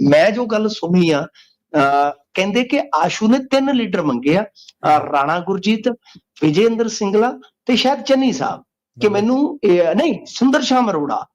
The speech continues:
Speaker 1: ਕਿ
Speaker 2: ਹੂੰ।
Speaker 1: ਇਹ ਲੀਡਰ ਚਾਹੀਦੇ ਨੇ, ਅਹ, ਜ਼ਿਮਨੀ ਚੋਣ ਵਾਸਤੇ, ਤਾਂ ਤੁਸੀਂ ਸਪਸ਼ਟ ਤੌਰ ਤੇ ਦੇਖ ਸਕਦੇ ਹੋ ਨਾ ਕਿ ਆਸ਼ੂ ਸਾਹਿਬ ਰਾਣਾ ਗੁਰਜੀਤ ਨੂੰ ਕਿਉਂ ਮੰਗ ਰਹੇ ਆ, ਕਿਉਂਕਿ
Speaker 2: ਹੂੰ।
Speaker 1: ਉਹਨਾਂ ਦੀ ਵੜਿੰਗ ਸਾਹਿਬ ਦੇ ਨਾਲ ਅਣ ਬਣਿਆ। ਤਾਂ ਇਸੇ ਚੀਜ਼ ਦਾ ਹੀ ਬਘੇਲ ਸਾਹਿਬ ਜਿਹੜਾ ਹੈ,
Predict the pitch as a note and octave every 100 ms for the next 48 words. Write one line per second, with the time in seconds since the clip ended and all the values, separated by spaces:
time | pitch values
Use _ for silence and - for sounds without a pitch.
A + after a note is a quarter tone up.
0 | _ _ B3 D3 C4+ D#4+ F4+ C4 B3 G#3
1 | - D#3+ B3+ D4+ C#4 C4 B3+ F3 D#3+ D3
2 | C3+ F#3 G3 F3 D3+ C3+ B2 A#2+ - C3
3 | - G3+ F3+ B3 - - - - - -
4 | G#3+ G#3+ B3 A#3+ A#3 A#3+ E3+ E3 - E3+
5 | D#3+ G3 A3 A#3+ A#3+ F#3 F#3+ G#3 - G#3
6 | F3+ D#3+ F#3 E3+ E3+ - F#3 G3 G3 E3
7 | F#3 E3+ D#3 C#3+ B2+ A#2+ A2+ - - F3
8 | F#3+ F#3+ G3+ C4 D#3+ F3 F3+ E3 E3+ E3
9 | D3+ C#3+ E3 B2 A2+ A2 G#2 - - -
10 | - A#3 A3 A3 D#4+ - B3 A3 - F3+
11 | F#3+ D3+ A#3 B3 - _ - D#3+ E3+ D3
12 | - E3+ D#3+ D3+ C#3 C3+